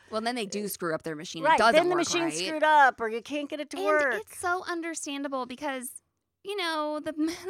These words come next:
Speaker 1: owner's manuals that come with the machines may not be the most beautifully designed
Speaker 2: Well, they're not,
Speaker 1: instructional
Speaker 2: or, or,
Speaker 1: aids.
Speaker 2: and
Speaker 1: I
Speaker 2: they're
Speaker 1: don't
Speaker 2: also
Speaker 1: know.
Speaker 2: oftentimes, um, you know, translated from another language. So sometimes
Speaker 1: Yeah,
Speaker 2: that,
Speaker 1: that can
Speaker 2: that messes
Speaker 1: happen.
Speaker 2: you up a little bit.
Speaker 1: Or,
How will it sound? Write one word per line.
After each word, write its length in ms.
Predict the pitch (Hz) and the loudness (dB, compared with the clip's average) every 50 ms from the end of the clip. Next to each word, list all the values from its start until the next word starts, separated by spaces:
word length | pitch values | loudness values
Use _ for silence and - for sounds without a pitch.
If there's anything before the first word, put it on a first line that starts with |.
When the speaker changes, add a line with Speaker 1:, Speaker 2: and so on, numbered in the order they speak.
| 403 415 415 403 | -6 -4 -4 -2
Speaker 1:
owner's 260 | 403 381 381 370 - 330 | -2 -2 -4 -6 -6 -6
manuals 420 | 294 302 302 311 294 302 285 - | -6 -6 -4 -4 -6 -6 -8 -8
that 120 | - 240 _ | -12 -12 _
come 200 | - 240 220 214 | -8 -8 -6 -8
with 140 | 220 - - | -8 -10 -10
the 60 | 196 | -10
machines 600 | 196 202 - - 143 139 151 156 170 165 180 - | -10 -10 -10 -10 -10 -10 -10 -10 -10 -12 -12 -12
may 120 | 190 196 | -12 -10
not 200 | 202 208 190 - | -8 -8 -8 -8
be 100 | - 180 | -10 -12
the 80 | 175 175 | -12 -10
most 220 | 175 175 180 - | -10 -12 -14 -14
beautifully 760 | - 139 147 151 160 165 - - 147 147 147 139 139 156 - _ _ _ _ _ _ _ - | -16 -14 -14 -12 -14 -14 -14 -14 -12 -12 -10 -10 -12 -14 -16 _ _ _ _ _ _ _ -10
designed 760 | - 196 180 175 190 185 175 165 175 175 170 175 175 180 - - 190 | -8 -6 -6 -4 -2 0 0 2 0 0 -2 -4 -8 -8 -10 -4 2
Speaker 2:
Well, 200 | 202 320 330 330 | 6 6 6 8
they're 120 | 330 320 302 | 6 4 4
not, 180 | 302 294 294 | 4 4 4
Speaker 1:
instructional 280 | 285 247 208 - 254 254 | 2 2 0 0 2 2
Speaker 2:
or, 560 | 262 - 208 262 269 285 294 285 277 262 254 | 4 4 4 6 6 8 8 6 6 4 2
or, 40 | 247 202 | 0 -2
Speaker 1:
aids. 480 | 180 180 170 175 180 - - - 196 254 | -4 -6 -4 -2 -2 -2 -2 -2 -2 -2
Speaker 2:
and 120 | 254 262 | -2 0
Speaker 1:
I 40 | 277 | 0
Speaker 2:
they're 120 | 254 - | 0 0
Speaker 1:
don't 100 | 247 247 247 269 - | 2 2 0 0 -2
Speaker 2:
also 120 | - 262 | -2 -2
Speaker 1:
know. 100 | 233 214 | -2 -2
Speaker 2:
oftentimes, 840 | 196 - 226 220 226 - 247 226 - - 220 214 208 202 202 196 - - - _ | -2 -2 -4 -4 -6 -8 -10 -12 -12 -12 -12 -12 -10 -10 -12 -12 -14 -18 -20 _
um, 400 | 214 202 190 170 156 151 165 180 - _ | -14 -12 -10 -10 -10 -12 -14 -16 -20 _
you 160 | - 214 208 175 | -14 -10 -10 -10
know, 60 | 170 | -10
translated 760 | 175 - - 247 240 233 - - 226 202 196 185 180 180 - | -10 -10 -10 -10 -10 -10 -10 -6 -4 -4 -4 -4 -6 -8 -8
from 160 | 220 208 208 | -10 -8 -6
another 280 | 208 202 190 180 185 | -4 -4 -4 -4 -4
language. 840 | 180 202 254 285 311 285 311 302 294 294 294 285 277 285 262 - - | -4 -4 -2 -2 -2 2 4 4 6 6 6 4 2 2 -2 -6 -10
So 300 | - - 226 190 180 190 | -6 -2 -2 -2 -2 -2
sometimes 480 | - - 240 202 185 202 185 180 180 294 - | -6 -10 -10 -8 -6 -6 -6 -6 -8 -8 -4
Speaker 1:
Yeah, 240 | 311 370 392 359 311 | 0 2 4 4 4
Speaker 2:
that, 160 | 277 294 302 | 2 2 2
Speaker 1:
that 200 | 254 269 269 277 | 2 2 2 2
can 0 | |
Speaker 2:
that 200 | 311 302 294 302 | 0 -2 -2 0
messes 220 | 262 247 262 311 311 | 0 0 0 0 -2
Speaker 1:
happen. 160 | 311 311 320 | -6 -4 -2
Speaker 2:
you 80 | 269 262 | -2 -2
up 140 | 269 - 285 | -2 -2 -2
a 20 | |
little 160 | 254 262 269 | -2 0 0
bit. 440 | 262 262 269 262 262 262 262 254 - - | 0 0 0 0 0 -2 -2 -4 -4 0
Speaker 1:
Or, 260 | 294 311 302 269 | 0 2 2 0